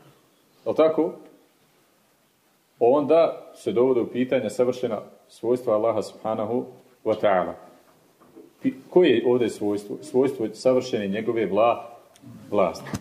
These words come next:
Svojstvo savršenog njegovog zna-, znanja.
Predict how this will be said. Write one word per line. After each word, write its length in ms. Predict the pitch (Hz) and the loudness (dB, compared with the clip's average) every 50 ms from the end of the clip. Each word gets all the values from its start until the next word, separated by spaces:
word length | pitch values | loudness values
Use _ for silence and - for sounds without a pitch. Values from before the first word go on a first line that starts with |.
| - - - - - | -12 -16 -20 -20 -20
Svojstvo 420 | - - 117 127 135 131 - 110 | -4 0 2 2 2 0 -2 -4
savršenog 540 | - - 131 131 131 127 - 120 110 98 95 | 0 2 4 4 2 2 -2 -4 -4 -4 -2
njegovog 380 | 104 110 95 123 127 123 107 | -4 -4 -2 0 -2 -2 -2
zna-, 260 | 92 101 110 113 123 123 - - - - - - - - - - - - - | -2 -4 -4 -2 -4 -4 -8 -14 -20 -20 -20 -20 -20 -20 -20 -20 -20 -16 -14
znanja. 440 | 95 92 107 104 107 107 98 85 | -8 -4 -2 0 0 0 -2 -4